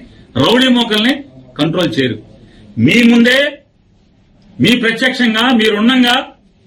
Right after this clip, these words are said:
ఇళ్ల మీద పడి ధ్వంసం చేస్తుంటే, ఇళ్లలో ఆడమోగాన్ని కొడుతుంటే మాట్లాడరు,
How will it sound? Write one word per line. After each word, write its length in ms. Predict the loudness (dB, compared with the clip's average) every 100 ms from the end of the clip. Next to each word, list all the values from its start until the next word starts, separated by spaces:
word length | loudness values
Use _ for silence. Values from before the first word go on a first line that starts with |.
| _ _ -4
ఇళ్ల 200 | 0 2
మీద 200 | 2 0
పడి 240 | 0 -2
ధ్వంసం 420 | -2 -4 0 2 2
చేస్తుంటే, 540 | 0 -4 -6 -8 -16 _ _ _ _ -2
ఇళ్లలో 300 | 0 2 0
ఆడమోగాన్ని 640 | 0 -2 0 0 -2 -4
కొడుతుంటే 600 | -4 -4 -4 -4 -6 -8 -14 _ _ _ _ -20 -20 -20 -20 -16 -4
మాట్లాడరు, 540 | -4 -2 -4 -6 -8